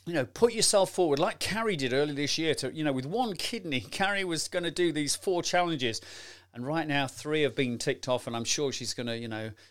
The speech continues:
do the London, you know, get through the London Marathon fine as well. So, you know, come on, have some confidence to, in yourself to do it.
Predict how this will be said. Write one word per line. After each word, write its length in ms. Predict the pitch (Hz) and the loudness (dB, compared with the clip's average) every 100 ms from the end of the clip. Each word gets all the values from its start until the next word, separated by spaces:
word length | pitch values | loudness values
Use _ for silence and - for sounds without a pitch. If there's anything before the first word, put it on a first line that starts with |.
| - | -6
do 140 | 135 | -2
the 80 | 123 | 0
London, 320 | 123 123 117 | 0 -2 -6
you 100 | 139 | -10
know, 180 | 117 110 | -10 -8
get 200 | 101 143 | -4 -4
through 140 | - 127 | -2 -2
the 80 | |
London 280 | 117 110 110 | -2 -4 -4
Marathon 440 | 117 117 - 113 107 | -4 -6 -6 -8 -10
fine 360 | - 117 110 | -6 -4 -4
as 160 | 104 - | -4 -4
well. 300 | 117 101 92 | -4 -6 -4
So, 280 | - 160 151 - - - - _ | 2 4 2 -2 -18 -20 -20 _
you 120 | 165 | -2
know, 100 | 143 | -2
come 260 | - - 196 | -2 0 2
on, 120 | 143 | 4
have 180 | 202 - | 4 2
some 180 | 240 | 2
confidence 640 | - - 190 - 156 147 - | 0 -2 -2 0 -2 0 -2
to, 240 | 156 - | -2 -2
in 80 | 170 | 0
yourself 680 | 175 170 - - 202 135 107 | 4 6 6 6 2 0 -2
to 120 | - | -4
do 160 | 123 151 | 0 0
it. 200 | 104 | 0